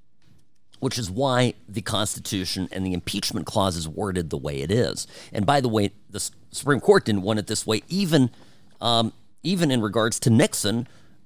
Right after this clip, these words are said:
who at the time of the ruling here, uh, was, was deeply unpopular, but the court recognized the importance of maintaining those, those separations and, and realized that, uh,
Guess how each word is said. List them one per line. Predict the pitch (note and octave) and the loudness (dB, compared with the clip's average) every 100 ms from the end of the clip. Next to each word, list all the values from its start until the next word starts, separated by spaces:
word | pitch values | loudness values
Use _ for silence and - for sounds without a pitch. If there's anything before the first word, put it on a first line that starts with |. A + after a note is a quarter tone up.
| B2+ | 0
who | C3+ A2+ | 2 2
at | A#2+ | -2
the | G2+ | -4
time | B2+ B2 B2 | 0 2 2
of | F#2+ | 0
the | G#2 | -2
ruling | A#2 F3+ C3+ A2 F#2+ | 2 4 4 2 0
here, | A2 A2 - | 0 0 -2
uh, | G2 G#2+ F2 | -2 -4 -2
was, | A2 F2+ - | -6 -6 -8
was | G#2+ F#2 | -8 -4
deeply | A2 D#3+ C3+ F#2+ | -2 0 2 2
unpopular, | F2+ D3 F3+ - D#2+ B1 - - - - - | 0 0 0 0 -2 -2 -10 -14 -20 -20 -8
but | C#3 - | -6 -6
the | |
court | - F3+ D#3 | 0 2 2
recognized | C3 C#3 E3 A#2 G#2+ G#2 F#2 B2+ C#3+ - - - - - - - B2+ | 4 4 4 -2 0 2 2 0 -2 -10 -18 -20 -20 -20 -20 -16 -2
the | |
importance | C#3 - - F#3+ - D3 | -2 0 4 4 4 -4
of | - A#2+ | -2 0
maintaining | A#2+ C3 C3 - G#2+ G#2+ G#2+ | 2 2 2 2 2 2 0
those, | G#2 G2+ - - | 0 0 -4 -4
those | G#2+ - | -4 0
separations | F#2 F#2+ F#2 A#2+ - F#2+ - | -2 0 0 0 0 -4 -4
and, | G2+ G2 | -6 -6
and | A2+ G2+ | -6 -2
realized | D#3+ B2+ G2 F#2+ G2 | 0 2 0 -2 -4
that, | F#2+ - - - - - - - | -6 -10 -20 -20 -20 -20 -12 -2
uh, | G2+ | -2